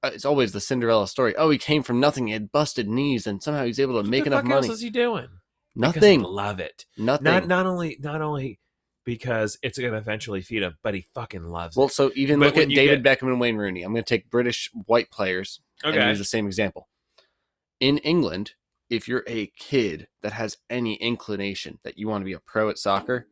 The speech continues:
Speaker 1: you better be good when you're young, 'cause those teams pick up the youths and bring them to their academy.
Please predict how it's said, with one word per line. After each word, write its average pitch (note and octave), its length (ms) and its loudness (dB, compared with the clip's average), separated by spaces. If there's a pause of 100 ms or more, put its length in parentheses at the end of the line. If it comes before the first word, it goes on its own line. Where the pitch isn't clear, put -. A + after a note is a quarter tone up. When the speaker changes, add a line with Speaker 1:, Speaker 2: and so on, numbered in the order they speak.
(160)
Speaker 1:
you A#2+ 120 -2
better G#2+ 180 0
be F#2 140 -6
good A2 200 -2
when A2+ 120 -2
you're A2 120 -2
young, G2 300 -4
'cause G#2+ 200 -4
those A#2+ 240 0
teams C#3 420 -2
pick D#3 260 -2
up C3+ 200 0
the A2+ 160 -4
youths G2+ 360 -4
and A#2 140 -4
bring A2 140 -2
them A#2 120 -2
to G#2 120 -8
their G2 160 -2
academy. B2 520 -6